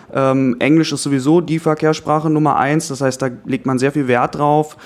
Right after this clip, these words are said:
Äh, und Japanisch deshalb, weil, äh, das ja eben mittlerweile vom, äh,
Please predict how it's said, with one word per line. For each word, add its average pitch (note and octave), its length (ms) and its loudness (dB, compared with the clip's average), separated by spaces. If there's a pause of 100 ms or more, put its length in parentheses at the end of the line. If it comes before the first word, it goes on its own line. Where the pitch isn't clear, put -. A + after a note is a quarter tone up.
(280)
Äh, C3+ 260 2
und C3+ 220 0
Japanisch C3+ 500 0
deshalb, C#3 560 0
weil, B2+ 400 2
äh, B2 200 2
das A#2+ 180 -4
ja C3 100 0
eben B2+ 380 0
mittlerweile B2+ 500 0
vom, B2 380 0
äh, A2+ 340 -4